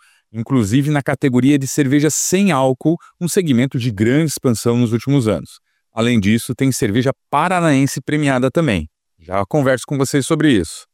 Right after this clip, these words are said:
A competição, olha, reuniu mais de oito mil e trezentas cervejas de mil e setecentas cervejarias de quarenta e nove países. Foram duzentos e sessenta e cinco juízes de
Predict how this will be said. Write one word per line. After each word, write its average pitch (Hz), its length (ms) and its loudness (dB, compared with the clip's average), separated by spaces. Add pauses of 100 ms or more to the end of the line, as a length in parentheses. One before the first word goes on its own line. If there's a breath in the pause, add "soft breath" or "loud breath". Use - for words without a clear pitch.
(140)
A - 60 -16
competição, 175 540 0
olha, 143 200 4
reuniu 156 360 2
mais 156 240 2
de 151 80 0
oito 151 240 2
mil 170 260 2
e 185 80 0
trezentas 135 580 0
cervejas 107 640 0
de 113 140 -2
mil 147 320 4
e 196 80 2
setecentas 139 680 -2
cervejarias 120 840 0 (220 soft breath)
de 120 140 -16
quarenta 139 540 -2
e - 20 -2
nove 127 320 -2
países. 101 540 0
Foram 123 240 0
duzentos 110 380 0
e 185 40 4
sessenta 165 280 0
e 160 80 2
cinco 160 280 0
juízes 139 520 2
de 120 180 -4